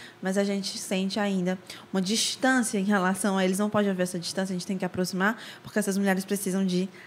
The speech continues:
atendimento. E também converso com a Bárbara Pa-,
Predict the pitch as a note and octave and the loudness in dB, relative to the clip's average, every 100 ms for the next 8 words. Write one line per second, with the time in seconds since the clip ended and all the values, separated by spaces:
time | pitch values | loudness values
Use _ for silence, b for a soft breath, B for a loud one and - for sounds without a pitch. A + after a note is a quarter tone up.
0 | B F3+ F3+ F#3+ A3 A#3 D#3+ D#3 B B | B -6 0 2 2 2 0 -2 B B
1 | B - D4 D4+ - - D#4 C4 A#3+ A#3 | B 0 4 4 2 0 2 4 4 4
2 | G#3+ G#3+ A#3 G#3 G3 G3 G3 F#3 | 4 4 2 4 4 4 4 0